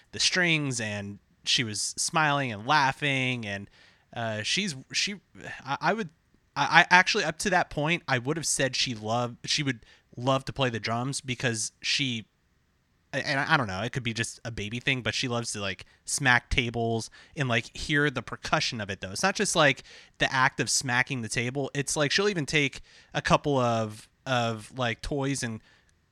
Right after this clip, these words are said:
you know, clap 'em together and then kinda make that, uh, that, uh, tapping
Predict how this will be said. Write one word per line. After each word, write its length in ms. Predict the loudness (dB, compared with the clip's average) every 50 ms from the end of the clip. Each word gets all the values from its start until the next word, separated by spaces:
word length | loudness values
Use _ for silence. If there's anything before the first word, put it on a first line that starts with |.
| _ _ _ -8 -2
you 120 | 0 0
know, 120 | 2 0
clap 320 | 0 2 4 4 4 4 4
'em 120 | 0 -4
together 480 | -4 0 0 2 2 4 4 2 2 -2 _ _ _ _ _ _ 0
and 140 | 2 4 4
then 220 | 4 4 4 4
kinda 180 | 2 2 2 4
make 220 | 4 2 2 2 0
that, 160 | -2 -4 -4 _ _ _ -18 -14 -8 -4
uh, 280 | -2 0 0 0 0 0
that, 220 | -2 -2 -2 -4 -4 -10 -18 _ _ -6
uh, 300 | -4 -2 -2 -2 -2 -4 0
tapping 520 | 4 4 4 6 4 2 0 -2 -2 -6